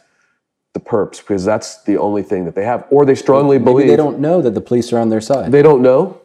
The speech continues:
Speaker 1: or they don't believe that, in the end, they, they believe that the system will fail them, and that if somehow that guy gets out, who's been pimping them out, man, he's gonna take it out on them. He is gonna abuse them,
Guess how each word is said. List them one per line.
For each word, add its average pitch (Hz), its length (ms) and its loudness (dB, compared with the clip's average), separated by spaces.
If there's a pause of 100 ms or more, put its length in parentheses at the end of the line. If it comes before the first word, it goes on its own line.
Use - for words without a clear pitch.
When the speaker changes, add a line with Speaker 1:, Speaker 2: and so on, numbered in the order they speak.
(180)
Speaker 1:
or 127 180 4
they 135 140 6
don't 123 340 2
believe 120 520 2
that, 101 420 -2 (320)
in 127 100 0
the 127 120 2
end, 139 180 2
they, 127 80 2
they 117 180 2
believe 127 380 0
that 113 140 0
the 95 60 -8
system 165 880 -2
will 113 280 0
fail 113 340 0
them, 71 320 -6 (140)
and 101 180 -2
that 92 300 -6 (600)
if 127 200 0
somehow 139 540 0
that 120 220 0
guy 127 500 0 (480)
gets 120 240 0
out, 139 500 -2
who's 113 320 -2
been 98 340 -4
pimping 139 360 -4
them 117 140 0
out, 127 320 -4 (580)
man, 101 180 0
he's 120 160 -2
gonna 110 160 -2
take 104 200 -2
it 90 80 -2
out 92 180 -2
on 73 120 -8
them. - 280 -12 (220)
He 107 100 -10
is 98 180 -4
gonna 90 340 -6
abuse 110 500 -2
them, 98 380 -6